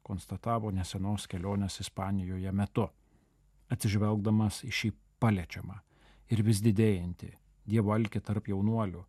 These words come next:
norėčiau jūs padrąsinti toliau savo universitetų miesteliuose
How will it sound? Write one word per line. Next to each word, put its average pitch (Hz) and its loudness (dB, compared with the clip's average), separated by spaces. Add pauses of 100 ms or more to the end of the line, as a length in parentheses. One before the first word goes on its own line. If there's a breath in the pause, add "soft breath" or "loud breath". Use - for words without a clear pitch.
(640 soft breath)
norėčiau 127 6
jūs 113 0
padrąsinti 113 -2 (420)
toliau 147 4 (160)
savo 139 4
universitetų 113 2
miesteliuose 123 -2